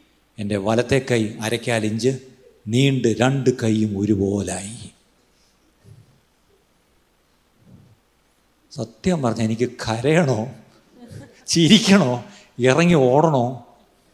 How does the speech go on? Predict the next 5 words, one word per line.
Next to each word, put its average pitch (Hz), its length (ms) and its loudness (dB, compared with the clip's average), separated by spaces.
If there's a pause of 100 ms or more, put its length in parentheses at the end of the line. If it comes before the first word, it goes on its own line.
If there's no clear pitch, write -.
(3000)
വിഷമിച്ചു 220 360 -4
പോയി 120 120 -2
ഞാൻ. 101 180 -10 (1120)
ഞാൻ 254 200 -2
ചോദിച്ചോട്ടെ, 170 520 0